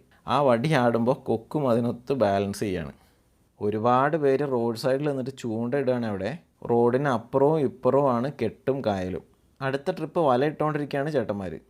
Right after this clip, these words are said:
കാറ്റുകൊണ്ട് ഈ കാഴ്ചകളൊക്കെ കാണാൻ എന്ത് രസമാണെന്നറിയോ? അൺഎക്സ്പെക്റ്റഡായി വന്ന സ്ഥലമാണല്ലോ, അടിപൊളി. ചൂണ്ടയിടുന്നവർ ഒരു കൊത്ത് കിട്ടാൻ വെയിറ്റ് ചെയ്യുകയാണ്.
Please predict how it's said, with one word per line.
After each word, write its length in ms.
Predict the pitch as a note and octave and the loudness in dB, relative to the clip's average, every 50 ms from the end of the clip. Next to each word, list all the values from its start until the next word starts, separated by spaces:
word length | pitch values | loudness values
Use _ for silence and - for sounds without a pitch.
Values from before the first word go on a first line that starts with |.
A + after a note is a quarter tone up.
| _ _ _ _ _ _ _ - | _ _ _ _ _ _ _ 0
കാറ്റുകൊണ്ട് 640 | B2 A#2+ B2 C3 C#3 C3+ - E3+ D#3+ D3+ D3 D3+ | 0 2 2 0 -2 -2 -2 -2 -2 0 -2 -4
ഈ 80 | D3+ D3 - | -4 -4 -4
കാഴ്ചകളൊക്കെ 680 | C3+ B2+ B2+ B2+ B2+ B2 C3+ C#3+ C#3+ D3 C#3+ C3+ C#3+ C#3 C#3 | -2 0 0 0 -2 -2 -2 -2 -2 -2 -4 -4 -6 -8 -6
കാണാൻ 280 | B2+ A#2 A#2 B2 C3 C3+ | -6 -6 -4 -4 -6 -6
എന്ത് 340 | B2 A2+ A#2+ B2+ C#3 C#3 D#3+ | -6 -6 -6 -8 -6 -6 -6
രസമാണെന്നറിയോ? 680 | D3 C3+ A#2 B2+ B2+ C3 C3+ C3 A2+ F2 D2+ C2 - - _ _ _ _ _ _ _ - | -6 -6 -6 -6 -8 -6 -6 -6 -6 -6 -8 -10 -12 -16 _ _ _ _ _ _ _ -4
അൺഎക്സ്പെക്റ്റഡായി 920 | - B2 C3+ C#3 C#3+ D#3+ D#3+ - - _ - F3 - - F#3 E3+ E3+ E3+ E3 | -2 -2 0 0 0 -2 -4 -4 -8 _ -8 -8 -4 -2 2 4 4 4 4
വന്ന 220 | D#3 C#3+ D3 D3+ | 2 2 0 -2
സ്ഥലമാണല്ലോ, 720 | D3 - C3 B2+ C3+ C3 B2 A2+ G#2+ G#2 A2+ A2 F#2 F2 - _ - - | 0 2 2 2 2 2 0 -2 -2 0 0 0 -2 -4 -10 _ -14 -10
അടിപൊളി. 800 | - B2 B2+ - - - _ E3 D#3 D3+ - G#2 F#2+ E2 - - _ _ _ _ | -10 -10 -10 -12 -16 -8 _ -6 -6 -4 -4 -4 -4 -4 -8 -12 _ _ _ _
ചൂണ്ടയിടുന്നവർ 760 | - D3 C#3+ D3 D3+ D#3+ E3 F3+ E3+ D3 D3 D3 D3 C#3 B2 | -4 -2 0 0 0 2 2 2 2 2 0 -2 0 2 2
ഒരു 280 | B2+ D#3+ D#3 A#2+ C#3+ D3+ | 0 0 -2 -4 -6 -6
കൊത്ത് 440 | - - B2 A#2+ A#2+ - _ - E3+ | -2 -2 -4 -4 -4 -8 _ -4 -2
കിട്ടാൻ 320 | D#3 C3+ B2 C#3 C#3+ C#3 | -2 -2 -2 -4 -4 -2
വെയിറ്റ് 320 | A#2+ A2 G#2+ A2 A#2 A2+ | -2 -2 -2 -4 -6 -6
ചെയ്യുകയാണ്. 440 | - D3 C3+ A2+ G#2+ G2+ F#2+ F2+ D2 | -6 -6 -4 -4 -4 -4 -6 -8 -12